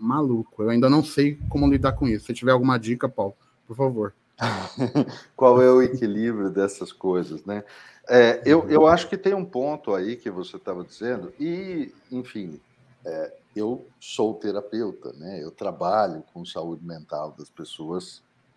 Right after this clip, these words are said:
Speaker 2: é, como atividade profissional. É, tem um ponto aí que você tocou que é muito importante não ser esquecido.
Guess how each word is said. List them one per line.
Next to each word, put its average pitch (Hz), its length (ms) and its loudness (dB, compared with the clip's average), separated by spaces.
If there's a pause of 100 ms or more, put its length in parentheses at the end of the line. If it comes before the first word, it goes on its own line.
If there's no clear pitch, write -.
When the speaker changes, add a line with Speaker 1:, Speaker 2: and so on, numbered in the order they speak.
(260)
Speaker 2:
é, 85 220 -8
como 98 460 0
atividade 82 760 -8 (220)
profissional. - 520 -20 (920)
É, 131 280 -4 (120)
tem 202 100 4
um 214 120 2
ponto 170 320 0
aí 107 100 0
que - 100 -16
você 87 260 -10
tocou 101 360 -10
que - 140 -8
é 110 40 -2
muito 110 460 -8
importante 85 600 -10
não 82 140 -16
ser 78 220 -10
esquecido. - 680 -12